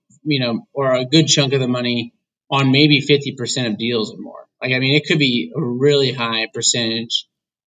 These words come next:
because if you think about it, we are investing in companies that are very early in, in new spaces, new ideas, and that are swinging really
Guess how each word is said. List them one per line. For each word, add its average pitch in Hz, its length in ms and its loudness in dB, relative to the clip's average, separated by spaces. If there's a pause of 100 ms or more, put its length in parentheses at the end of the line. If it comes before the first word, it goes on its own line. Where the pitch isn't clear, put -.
because 156 420 4
if 147 60 2
you 151 120 6
think 170 180 2
about 135 260 4
it, 131 140 0 (120)
we 151 200 4
are 143 180 4
investing 131 440 0
in 123 100 -2
companies 123 640 -4 (680)
that 131 120 0
are 123 120 0 (140)
very 139 280 4
early 151 600 2 (200)
in, 131 260 -2
in 131 180 0
new 135 180 2
spaces, 127 640 0
new 131 160 -2
ideas, 123 560 -2 (360)
and 143 160 2
that 143 100 4
are 131 120 0
swinging 139 640 4
really 120 320 0